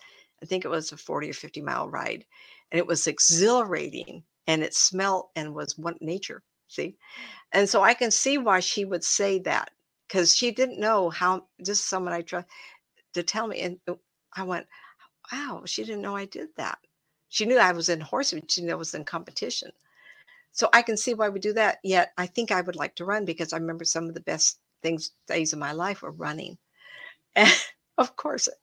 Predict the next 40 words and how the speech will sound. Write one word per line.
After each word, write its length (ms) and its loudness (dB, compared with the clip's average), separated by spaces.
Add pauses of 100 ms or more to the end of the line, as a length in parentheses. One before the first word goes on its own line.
(140)
of 180 -4
course 240 -2
I 60 -2
would, 340 -8
right? 220 0 (880)
Uh, 240 10
not 180 8
in 60 -6
the 60 4
kitchen 320 4
cooking, 520 4 (360)
taking 220 8
care 160 6
of 60 0
babies. 420 2
No, 280 2
riding, 460 4 (300)
running. 440 0 (580)
So, 520 8 (100)
um, 380 4 (580)
so 260 10
I'm 120 6
not 180 6
saying 200 2
I 40 -2
wasn't 300 -2
a 40 -4
great 260 -2
mother, 240 0
I 60 2
was, 500 -2 (280)
but 220 0 (420)
we're 120 0
talking 380 0
about 280 0
what 200 -4
makes 240 -6
you 80 -8
happy 340 -12
personally. 600 -8